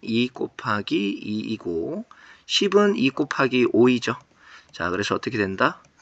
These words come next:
약분, 공통인수를 약분해주고 이분의 오다 이렇게 쓸 수 있습니다.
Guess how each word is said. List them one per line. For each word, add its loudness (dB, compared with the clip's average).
약분, 2
공통인수를 4
약분해주고 2
이분의 2
오다 4
이렇게 0
쓸 2
수 2
있습니다. 0